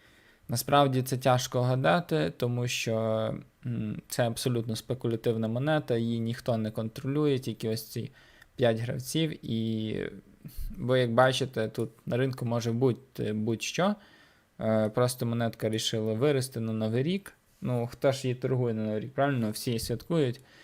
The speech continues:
І ніхто ж не сидів за екранами. Е, і тому пішла ось така собі ліквідація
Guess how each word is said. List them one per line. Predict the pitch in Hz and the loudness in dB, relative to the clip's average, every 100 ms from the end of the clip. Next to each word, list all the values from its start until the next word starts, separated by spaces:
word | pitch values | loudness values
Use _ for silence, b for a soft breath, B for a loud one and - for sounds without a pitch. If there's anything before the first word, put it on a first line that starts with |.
| B B - | B B -4
І | 151 160 156 147 | 0 2 2 0
ніхто | 139 - 139 | -2 2 0
ж | 135 | 2
не | 127 | -2
сидів | 127 123 151 | -2 0 0
за | 127 110 | 2 2
екранами. | 107 120 123 113 104 123 b b b - | 2 2 2 0 -2 -4 b b b -14
Е, | - 110 110 | -4 -2 -2
і | - | -4
тому | - 135 143 | -4 -2 -2
пішла | 131 117 - 123 | -4 -4 0 2
ось | 117 113 | 2 0
така | 120 - 113 107 | -6 -2 -2 -2
собі | - 110 110 107 - _ _ _ _ _ _ _ _ _ _ - _ - - - | -4 -4 -2 -4 -8 _ _ _ _ _ _ _ _ _ _ -20 _ -8 -6 -2
ліквідація | 117 - 113 117 117 - 107 104 | -4 0 2 2 2 0 0 0